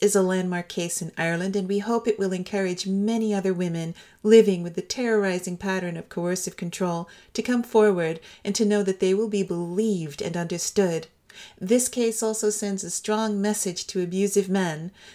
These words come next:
that if they think that it is acceptable to control, isolate,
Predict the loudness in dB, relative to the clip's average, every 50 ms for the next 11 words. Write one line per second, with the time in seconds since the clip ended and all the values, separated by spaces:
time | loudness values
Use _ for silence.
0 | -20 _ 4 8 8 8 8 6 0 0 0 0 -2 -2 -2 -2 -2 -4 -8 -14
1 | -20 -20 -20 -12 _ 2 6 6 6 6 6 2 2 0 -6 -6 -6 -2 -4 -4
2 | -4 -2 -4 -2 -2 -2 -6 -6 -8 -12 -20 -18 -10 -10 -6 -4 -4 -4 -4 -4
3 | -4 -2 -2 -2 -2 -4 -6 -10 -18 _ _ _ 0 0 0 0 2 0 0 0
4 | 0 -4 -6 -8